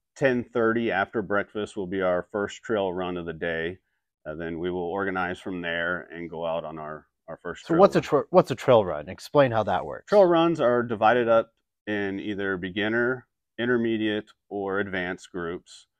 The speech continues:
Speaker 1: Um, in these groups, we try to keep 'em at a minimum of, you know, roughly ten to fifteen vehicles. And based on your skill level, we will take you out with the trail leader and guide you through the, the different trails of the park.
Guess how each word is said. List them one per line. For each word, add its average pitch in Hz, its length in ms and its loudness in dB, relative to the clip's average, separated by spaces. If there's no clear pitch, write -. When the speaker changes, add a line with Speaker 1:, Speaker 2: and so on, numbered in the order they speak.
Speaker 1:
Um, 80 520 -6
in 113 160 -4
these 107 220 -4
groups, 101 440 -4
we 95 140 -8
try 95 380 0
to 98 340 -6
keep 95 200 -10
'em 95 240 -6
at 98 200 -2
a 101 40 -4
minimum 92 720 -4
of, 85 260 -10
you 110 100 -10
know, 82 280 -12
roughly 107 320 -2
ten 104 520 -4
to 92 80 -4
fifteen 101 520 -8
vehicles. 90 680 -8
And 85 600 -8
based 107 240 -4
on 101 140 -2
your 92 100 -6
skill 113 360 -4
level, 92 340 -2
we 98 120 -4
will 95 180 -6
take - 240 -8
you 92 100 -6
out 85 180 0
with 90 120 -12
the 95 80 -10
trail 95 360 -4
leader 85 520 -6
and 82 360 -8
guide 82 240 -4
you 82 160 -12
through 80 220 -12
the, 76 260 -10
the - 60 -16
different 82 280 -12
trails 78 300 -8
of 71 60 -18
the 73 60 -18
park. - 260 -16